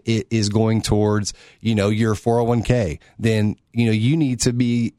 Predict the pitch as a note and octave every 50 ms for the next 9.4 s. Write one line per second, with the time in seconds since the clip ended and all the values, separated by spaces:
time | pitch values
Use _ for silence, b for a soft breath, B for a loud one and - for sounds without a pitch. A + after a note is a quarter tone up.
0 | - A#2+ - - C3 A#2+ - E3+ D#3+ - D#3 A#2+ - B2 A2 - - G2+ G2 F#2+
1 | F#2 F2+ F2+ F2+ - - A2 A2+ A#2 B2+ C3 B2+ B2+ B2 B2 A#2+ - - A2+ A2+
2 | A2+ - B2+ B2 A#2+ A2+ A#2 A#2 G#2 - A2+ G#2+ G#2 F2+ B B B B B -
3 | A#2+ A2 G#2+ G#2 G2+ G2+ - - A#2 A2 A2 A2+ A#2+ A#2+ G#2+ - B2+ B2+ B2 B2
4 | A#2+ A2+ G2 G2 G2+ - - G#2 G#2 G2+ G2+ G2 - - A#2+ A2+ G#2+ - A#2 A#2
5 | A#2 A2+ A#2 F#2 G2+ G#2+ A2+ A2 G#2 - - - C2+ D#2+ G#2 G2+ A2 A#2 A2 -
6 | - - - - G#2 G#2+ - - A#2+ A#2 B2 B2 - G2+ C#3 D3+ D#3 D3+ B2 G2
7 | F2+ E2 E2+ - B B B B B B _ - G2 A2+ A#2 B2 C3+ C#3 A#2+ G#2
8 | F#2+ G#2+ A#2 A#2+ A2+ b b b - G#2 G#2+ - - G#2 A2 A2 A2 A#2 F#2 A2+
9 | A#2 A#2+ A#2+ A#2 - - - -